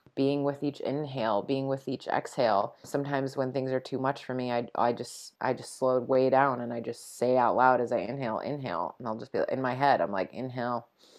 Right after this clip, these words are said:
exhale," because, you know, the most powerful substance in the world, you know, we can, we can talk about psychedelics and say, "Oh, wow, which one's stronger,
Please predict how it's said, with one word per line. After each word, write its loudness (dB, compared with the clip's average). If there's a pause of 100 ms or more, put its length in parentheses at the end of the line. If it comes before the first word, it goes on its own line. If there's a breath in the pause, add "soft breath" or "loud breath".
(640 soft breath)
exhale," 0 (480 soft breath)
because, 0 (520 soft breath)
you -4
know, 2
the 2
most 4
powerful 2
substance -4 (480)
in 4
the 4
world, 4 (400)
you -6
know, 0
we 0
can, -8 (160)
we -4
can -14
talk 4
about 4
psychedelics 2
and -8
say, 0
"Oh, 6
wow, 6
which -4
one's -6
stronger, -6